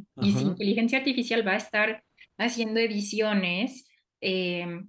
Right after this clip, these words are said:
Speaker 1: con base en este conocimiento que ya ha sido publicado, que ha sido a lo largo de la historia producido principalmente por hombres blancos, em, pues sí, ¿cuántos sesgos no está reintroduciendo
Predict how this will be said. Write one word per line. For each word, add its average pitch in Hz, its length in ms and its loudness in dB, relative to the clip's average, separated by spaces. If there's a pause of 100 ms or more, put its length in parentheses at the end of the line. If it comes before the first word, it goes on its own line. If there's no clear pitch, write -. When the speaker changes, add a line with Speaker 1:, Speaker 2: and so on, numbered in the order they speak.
Speaker 1:
con 208 220 4
base 240 680 0
en 196 680 -2
este 214 260 -4
conocimiento 220 640 2
que 202 140 -2
ya 214 160 2
ha 233 40 0
sido 240 300 -2
publicado, 196 720 -4
que 214 100 0
ha 220 100 0
sido 254 300 2
a 208 100 0
lo 202 120 -2
largo 202 240 -2
de 240 80 -4
la 220 100 -6
historia 196 500 -4
producido 202 760 -4
principalmente 202 720 -2
por 202 220 -4
hombres 190 320 0
blancos, 185 720 -4 (540)
em, 196 580 0 (460)
pues 202 120 -6
sí, 330 360 2
¿cuántos 226 320 0
sesgos 220 400 0
no 208 200 0
está 233 480 -2
reintroduciendo 196 1400 2